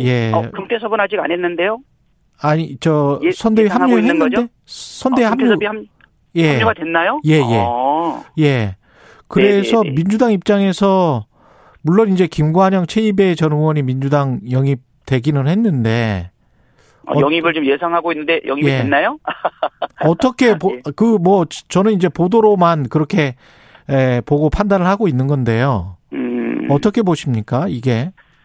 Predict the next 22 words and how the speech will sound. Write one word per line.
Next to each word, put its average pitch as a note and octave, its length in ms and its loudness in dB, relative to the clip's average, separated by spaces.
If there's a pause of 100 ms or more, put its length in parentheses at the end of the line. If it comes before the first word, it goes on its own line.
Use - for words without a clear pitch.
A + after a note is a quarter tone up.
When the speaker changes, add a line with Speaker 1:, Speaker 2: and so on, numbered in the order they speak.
(680)
Speaker 2:
일단은 A#3+ 340 0
뭐 F#3+ 160 2
김관영하고 G3 960 -2
최이배 G#3 380 -6
의원의 E3+ 960 -2
영입에 D3+ 320 -4
대해서는 D3+ 400 -6
뭐 D3 160 -6
적극 C#3 280 -10
환영을 F3+ 360 -4
하고요. G3 440 -2
Speaker 1:
예. A2 560 -2 (240)
Speaker 2:
저 D#3+ 100 -2
같은 F#3+ 260 -2
경우에는 F3+ 400 -2
이십 D#3 260 -10
대 F#3+ 120 0
국회에서 E3 480 -4
정무위에서 D#3 580 -2
같이 D3 280 -12
일해봤던 C#3+ 540 -4
동료들이거든요. C#3+ 920 -4